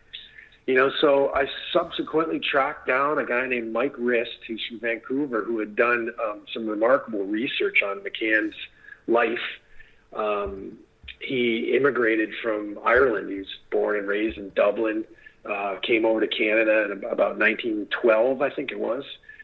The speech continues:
Um, and he was, back before he came over, he was in the loop with all the, all the big names. He, he was a great amateur golfer, so he played,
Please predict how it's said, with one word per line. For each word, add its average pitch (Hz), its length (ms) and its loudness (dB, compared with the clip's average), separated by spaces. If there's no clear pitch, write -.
Um, 101 580 -6
and 113 160 2
he 202 200 2
was, 240 160 2
back 147 360 2
before 160 440 2
he 139 140 -6
came 127 460 -4
over, 113 580 2
he 147 120 -4
was 156 200 2
in 143 180 -2
the 117 80 -2
loop 120 480 -2
with 101 160 -6
all 131 300 4
the, - 280 0
all 180 220 2
the 160 100 -2
big 147 220 0
names. 123 480 0
He, 131 180 -8
he 135 180 -4
was 120 100 2
a 120 60 2
great 131 280 6
amateur 127 340 2
golfer, 110 420 0
so - 160 -6
he 113 80 -4
played, 120 440 -2